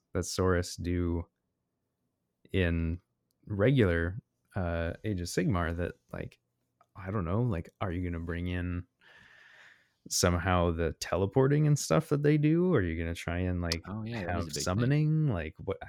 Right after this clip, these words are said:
Speaker 1: Like, I don't even know. It could be
Speaker 2: Yeah.
Speaker 1: all kinds of crazy stuff, so.
Speaker 2: I mean, we've seen Wolf Riders. We could see a Cold One Rider in there, maybe? I don't
Speaker 1: We
Speaker 2: know.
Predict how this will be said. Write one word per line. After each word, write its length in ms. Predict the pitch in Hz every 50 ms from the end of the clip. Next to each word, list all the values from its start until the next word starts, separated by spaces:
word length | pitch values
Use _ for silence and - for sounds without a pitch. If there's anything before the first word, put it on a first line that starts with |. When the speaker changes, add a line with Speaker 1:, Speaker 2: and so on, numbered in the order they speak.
| - - - -
Speaker 1:
Like, 160 | 98 - - - - -
I 40 | 87
don't 160 | 82 85 80
even 180 | 78 80 - - -
know. 220 | - - 107 - - -
It 100 | 127 -
could 160 | - 95 92
be 240 | 95 92 87 85 82
Speaker 2:
Yeah. 40 | 85 87 - -
Speaker 1:
all 100 | 98 101
kinds 340 | - - 87 85 85 85 92
of 60 | 92
crazy 360 | - - - 92 - - 117
stuff, 360 | - - - - 127 - - -
so. 320 | - - - - - 113 - _ _ _ - -
Speaker 2:
I 40 | 98
mean, 100 | 104 98
we've 120 | 92 85
seen 320 | - - 123 117 101 87 78
Wolf 300 | 87 98 107 - - -
Riders. 600 | 78 76 78 82 85 90 90 - - - - - -
We 200 | 78 76 73 - _ -
could 160 | - 78 78
see 160 | - - 82
a 60 | 78 76
Cold 280 | - - 76 76 85
One 140 | 90 90 92
Rider 360 | 95 98 107 110 120 127 120 131 -
in 80 | 120
there, 240 | 123 135 143 151 147 -
maybe? 260 | 127 135 147 151 131 123 -
I 40 | -
don't 40 | 92
Speaker 1:
We 100 | 95 95
Speaker 2:
know. 60 | 98